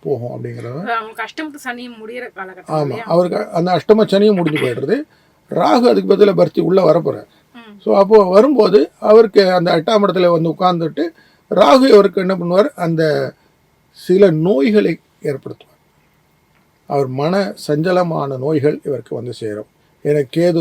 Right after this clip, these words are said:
Speaker 1: அவருடைய இரண்டாம் இடத்துக்கு வந்து உட்கார்ந்துருவார் இல்லையா? So அப்போ வந்து மன சஞ்சலங்கள், எதையுமே நம்ம வந்து அறிவுபூர்வமா யோசிக்கணும்னு ஒரு சிந்தனைகள், கன்சல்டன்சி சர்வீசஸ் பண்ணக்கூடிய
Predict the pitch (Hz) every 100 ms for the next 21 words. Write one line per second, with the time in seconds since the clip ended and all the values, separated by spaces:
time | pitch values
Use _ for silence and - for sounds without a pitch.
0 | 139 117 117 - 110 117 120 110 104 110
1 | 107 104 107 107 104 101 170 220 - _
2 | _ - 226 170 - - 147 165 226 170
3 | 135 147 214 254 208 165 147 131 127 196
4 | - _ _ _ 151 151 175 180 196 170
5 | 151 143 170 160 139 139 180 165 156 151
6 | 151 139 151 156 147 135 135 123 107 -
7 | 139 143 120 143 - _ _ _ _ _
8 | _ _ _ _ 185 208 233 254 226 196
9 | 160 - 160 156 - 160 - - 143 139
10 | 139 127